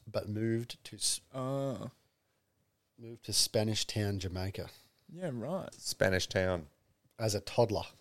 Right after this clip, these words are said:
Speaker 1: Anyway, fun fact, Massachusetts is getting a bit of airtime here.
Speaker 2: Yeah. Um,
Speaker 3: So what's your pick then, Inga?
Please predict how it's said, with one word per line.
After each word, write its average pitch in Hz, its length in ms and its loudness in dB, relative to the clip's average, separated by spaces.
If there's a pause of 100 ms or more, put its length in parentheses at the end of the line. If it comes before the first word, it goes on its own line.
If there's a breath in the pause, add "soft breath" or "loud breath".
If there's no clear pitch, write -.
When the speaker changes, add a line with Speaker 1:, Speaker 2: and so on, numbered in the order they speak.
(1160)
Speaker 1:
Anyway, 98 320 2 (380)
fun 95 160 -2
fact, 90 240 -4
Massachusetts 92 540 -4
is - 40 -4
getting 90 160 -4
a 90 40 -8
bit 90 100 -8
of 87 60 -8
airtime 90 380 -4
here. 87 240 -8
Speaker 2:
Yeah. 127 440 -2 (960 soft breath)
Um, 143 400 10
Speaker 3:
So - 140 2
what's 175 200 8
your - 120 2
pick - 320 4
then, 87 260 0 (760)
Inga? 117 360 0